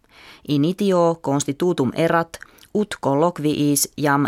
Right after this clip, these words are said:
die vigesimo mensis Julii finis imponeretur, sed postea nuntiatum est fieri posse, ut conventus dimidio anno longior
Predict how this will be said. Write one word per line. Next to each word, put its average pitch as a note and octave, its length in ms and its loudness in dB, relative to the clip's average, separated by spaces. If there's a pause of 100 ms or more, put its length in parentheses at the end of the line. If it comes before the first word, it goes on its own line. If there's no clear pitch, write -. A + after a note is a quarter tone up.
(140)
die C#3 460 2
vigesimo D3 760 0
mensis C#3 480 -2
Julii C3+ 640 0
finis E3 600 0
imponeretur, D3 1000 0 (380)
sed A#3 360 -2
postea D#3+ 640 2 (120)
nuntiatum D3+ 720 0
est D#3 280 -2
fieri C3 440 0
posse, D3+ 480 -2 (380)
ut A3+ 240 0
conventus D#3 840 2
dimidio E3 640 2
anno C3 500 2
longior C#3 520 2